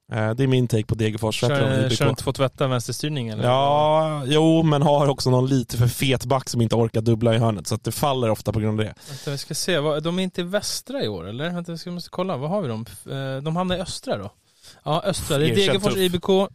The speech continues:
Speaker 2: eh, Edebäck, eh, I F U, Filipstad U, G S åttiosex U, I F K Heden, Karlskoga U, Kristinehamns I B F,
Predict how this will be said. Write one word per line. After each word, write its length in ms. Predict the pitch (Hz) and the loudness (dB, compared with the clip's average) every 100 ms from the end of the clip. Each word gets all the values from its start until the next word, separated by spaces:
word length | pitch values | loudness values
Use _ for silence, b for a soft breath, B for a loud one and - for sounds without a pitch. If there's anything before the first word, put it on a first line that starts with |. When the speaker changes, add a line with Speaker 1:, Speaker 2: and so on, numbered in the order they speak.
| _ 185 | _ 0
Speaker 2:
eh, 140 | 185 - | 0 0
Edebäck, 540 | 190 170 160 170 160 - | 0 2 2 2 0 -4
eh, 120 | 160 | -2
I 360 | 160 156 160 151 | 0 0 0 -2
F 120 | - | -2
U, 320 | 175 180 190 - | -2 0 -2 -6
Filipstad 580 | - 151 - - 170 175 175 | -4 -4 -4 0 2 2 2
U, 320 | 175 180 185 _ 143 | 0 0 -2 _ -12
G 240 | 143 165 | -2 0
S 120 | 151 | 0
åttiosex 380 | 156 156 180 - | -2 -4 -6 -4
U, 220 | 165 165 - _ _ _ _ _ _ - | -4 -4 -4 _ _ _ _ _ _ -6
I 40 | |
F 60 | 139 | -2
K 80 | 156 | 0
Heden, 500 | - 175 180 180 196 - - | 2 4 4 2 -2 -4 -8
Karlskoga 460 | 151 - 156 147 147 | -8 -2 0 2 2
U, 200 | 143 135 | 2 -2
Kristinehamns 880 | - 147 - 156 147 - 170 165 151 | -6 -6 -2 -2 -2 0 -2 -2 -4
I 60 | 135 | -4
B 120 | |
F, 80 | 131 | -4